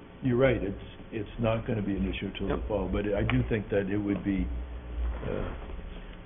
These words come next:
Speaker 1: whether it raises a bit of a firestorm or not, we'll find out.
Speaker 2: Okay.
Speaker 1: Uh, uh, traffic, amend to update speed limits and Pine Point parking.
Speaker 2: Yeah, there's a number of little, I mean, the traffic ordinance is this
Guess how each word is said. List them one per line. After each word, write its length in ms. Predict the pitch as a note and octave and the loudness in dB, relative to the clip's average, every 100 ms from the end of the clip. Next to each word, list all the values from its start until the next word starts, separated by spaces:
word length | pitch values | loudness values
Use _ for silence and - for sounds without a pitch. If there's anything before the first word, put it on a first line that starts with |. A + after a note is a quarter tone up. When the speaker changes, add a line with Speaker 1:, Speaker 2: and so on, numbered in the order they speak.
| - - - - | -12 -14 -12 -2
Speaker 1:
whether 340 | G#2+ G2+ G2 | 4 6 8
it 100 | F#2+ - | 6 10
raises 440 | A#2 A#2 F#2 F#2+ - | 12 12 10 2 4
a 60 | G2 | 8
bit 220 | F#2 A2+ | 12 12
of 120 | G#2+ | 12
a 220 | F#2+ F#2 - - - - - - - - | 8 6 2 -2 -6 -8 -10 -14 -8 12
firestorm 460 | A2 A2+ G#2 A#2 G2+ | 12 12 12 8 8
or 80 | |
not, 240 | G#2 A2 G#2+ | 10 8 8
we'll 160 | G2+ F2+ | 6 8
find 260 | G#2 G#2 | 10 12
out. 160 | A#2 A2 - - - - - - - - - - - - | 12 12 4 -4 -4 -4 -6 -10 -10 -8 -8 -8 -8 0
Speaker 2:
Okay. 360 | - G2 G2 D#2+ E2+ - - | 6 8 8 6 2 -6 0
Speaker 1:
Uh, 40 | F#2+ | 6
uh, 200 | F#2+ F#2 - - | 6 6 2 0
traffic, 480 | - C#3 C#3 A#2+ - - - - - - - - - - - | 12 12 12 12 8 8 8 6 4 2 0 -4 -8 -10 4
amend 320 | F#2 G#2 A2+ | 12 12 12
to 100 | A2+ | 12
update 320 | G#2+ A#2+ A2+ - | 12 12 10 12
speed 220 | B2 A#2 | 12 12
limits 280 | A#2+ A#2+ A2+ | 12 10 8
and 280 | G#2 A2 G2+ | 8 8 10
Pine 260 | A2 A2 G#2 | 12 12 12
Point 300 | G#2+ G2+ F#2+ | 8 8 6
parking. 480 | - G2+ - - - - - | 6 8 8 2 -2 -4 6
Speaker 2:
Yeah, 160 | D#3+ D3 | 8 10
there's 160 | C#3 | 10
a 20 | |
number 300 | D3+ D#3 D3 | 10 10 12
of 100 | C3 | 10
little, 400 | B2 C3 C3 A#2+ | 10 8 10 10
I 100 | A2+ | 10
mean, 140 | A#2 B2 | 10 10
the 80 | A#2+ | 10
traffic 320 | E3+ E3+ - | 8 8 6
ordinance 260 | A2 G2 | 6 6
is 160 | G2 F#2 | 2 2
this 100 | F#2+ | 2